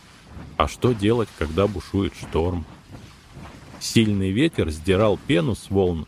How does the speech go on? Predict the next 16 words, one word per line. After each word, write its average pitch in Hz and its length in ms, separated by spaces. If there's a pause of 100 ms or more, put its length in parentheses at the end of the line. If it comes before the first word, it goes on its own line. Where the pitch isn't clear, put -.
(100)
и 107 60
швырял 131 480
её 90 280
вместе 98 420
с - 40
солёными 98 520
брызгами 101 500
в 78 100
лицо 101 320
любому, 107 440
кто - 200
рисковал 101 500
справить 98 500
здесь 80 300
свою 82 360
нужду. 80 420